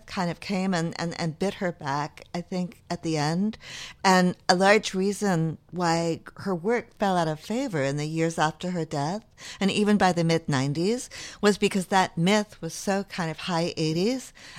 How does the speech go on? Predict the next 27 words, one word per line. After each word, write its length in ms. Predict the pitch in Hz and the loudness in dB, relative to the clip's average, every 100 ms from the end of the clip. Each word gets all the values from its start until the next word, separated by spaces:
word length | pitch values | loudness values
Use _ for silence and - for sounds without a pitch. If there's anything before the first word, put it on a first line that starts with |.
| - | 2
And 120 | 196 196 | 4 4
by 120 | 214 | 2
the 80 | 202 | 2
mid 200 | 214 208 | 0 2
nineties, 520 | 180 240 208 135 185 | 2 2 0 -4 -6
it 140 | - | -6
was 200 | 180 - | -8 -4
like, 180 | 165 - | -2 -2
it 60 | 170 | -4
was 180 | 170 | -6
passé. 680 | - 160 143 262 320 139 - - - - - - | -4 -4 -4 -6 -6 -6 -10 -14 -20 -18 -12 -2
Nobody 420 | 202 240 262 226 | 6 6 8 4
wanted 260 | 220 190 190 | 4 0 0
to 120 | 190 | -4
see 300 | - 220 233 | -4 0 2
these, 300 | 214 180 - | 2 -2 0
like, 360 | 143 143 - - | 0 0 0 -2
you 60 | |
know, 240 | 170 160 151 | 2 2 0
big 200 | 180 185 | 0 0
shoulder 420 | - - 170 185 180 | -2 2 4 4 0
pads 400 | - 170 156 160 | 0 2 2 -2
and 140 | 147 | -8
Comme 240 | - 190 | 2 4
des 80 | 202 | 4
Garçons 420 | 196 185 160 165 165 | 0 0 2 0 -2
clothes 680 | - 160 156 151 156 - | 0 2 2 0 -4 -8